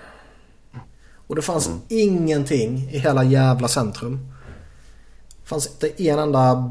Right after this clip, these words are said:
Speaker 1: butik om man nu ville ha något sånt. Det fanns några enstaka restauranger. Det fanns knappt ens någon pub, liksom.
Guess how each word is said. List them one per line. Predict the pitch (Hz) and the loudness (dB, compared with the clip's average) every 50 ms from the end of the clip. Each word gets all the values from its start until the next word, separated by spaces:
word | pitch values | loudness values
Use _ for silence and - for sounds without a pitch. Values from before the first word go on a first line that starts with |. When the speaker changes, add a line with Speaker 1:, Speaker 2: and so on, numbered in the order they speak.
| 120 123 | -4 -4
Speaker 1:
butik | 139 131 143 127 113 127 131 - 139 | -4 -2 0 -2 -2 -4 -6 -6 -4
om | 127 | -2
man | 131 127 | 0 2
nu | 131 123 117 | 2 0 0
ville | 120 123 123 123 | 0 -2 -2 -2
ha | 123 120 123 117 | -2 -4 -4 -6
något | 117 120 - | -8 -8 -10
sånt. | - 120 113 135 143 135 - - - - - - - - - - - - - - - - - - - - - - - - - - - - - - - - - | -10 -10 -10 -10 -12 -14 -16 -18 -18 -18 -20 -20 -20 -20 -20 -20 -20 -20 -20 -20 -20 -20 -20 -20 -20 -20 -20 -20 -20 -20 -20 -20 -20 -20 -20 -20 -20 -20 -12
Det | - 143 | -12 -6
fanns | - 165 147 135 139 | 0 0 0 2 2
några | 156 139 131 127 | 0 2 4 4
enstaka | 135 139 139 - - 131 117 127 120 | 4 4 2 2 -2 -2 -2 -2 -2
restauranger. | 120 120 - - 131 123 113 110 113 120 123 127 | -2 -2 -2 -2 -4 -4 -4 -4 -6 -8 -6 -6
Det | 131 131 | -6 -4
fanns | - 151 139 - | -2 -4 -4 -4
knappt | - 147 131 - | -4 -6 -8 -6
ens | 151 143 131 131 | -6 -6 -4 -4
någon | 131 120 120 | -6 -8 -8
pub, | - - 131 113 - - - | -6 -6 -6 -6 -6 -10 -16
liksom. | - - - - - - 67 | -14 -14 -14 -10 -10 -10 -10